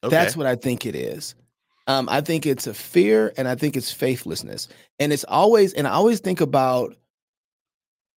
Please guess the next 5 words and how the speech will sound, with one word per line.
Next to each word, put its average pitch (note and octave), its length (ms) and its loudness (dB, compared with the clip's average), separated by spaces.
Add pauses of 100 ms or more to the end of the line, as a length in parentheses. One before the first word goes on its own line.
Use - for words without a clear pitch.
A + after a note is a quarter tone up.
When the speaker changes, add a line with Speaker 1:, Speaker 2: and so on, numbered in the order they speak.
(880)
Speaker 1:
the, B2+ 360 2
when D3 500 2 (840)
David's F#3+ 400 0
men, C#3 420 -4 (1500)
Caleb G3+ 520 0